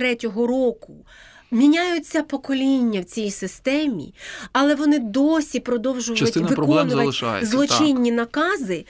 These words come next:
Speaker 1: потім їх ця ж система здає, а вони й далі виконують злочинні
Speaker 2: Ну, це
Speaker 1: накази.
Speaker 2: говорить про те, що попри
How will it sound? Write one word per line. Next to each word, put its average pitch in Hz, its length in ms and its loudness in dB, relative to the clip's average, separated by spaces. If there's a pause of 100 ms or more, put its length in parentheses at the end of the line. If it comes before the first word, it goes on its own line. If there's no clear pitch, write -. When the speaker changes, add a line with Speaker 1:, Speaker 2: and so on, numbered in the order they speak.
(140)
Speaker 1:
потім 349 340 0
їх 294 160 0
ця 339 180 -2
ж 294 100 -2
система 302 480 -2
здає, 277 500 0
а 247 80 -2
вони 233 260 0
й 226 40 -2
далі 220 480 0
виконують 214 460 -6
злочинні 170 380 -2
Speaker 2:
Ну, 156 60 2
це - 60 -2
Speaker 1:
накази. 170 180 0
Speaker 2:
говорить 165 240 0
про 147 140 -6
те, 180 180 -2
що 147 260 -2
попри 139 600 -2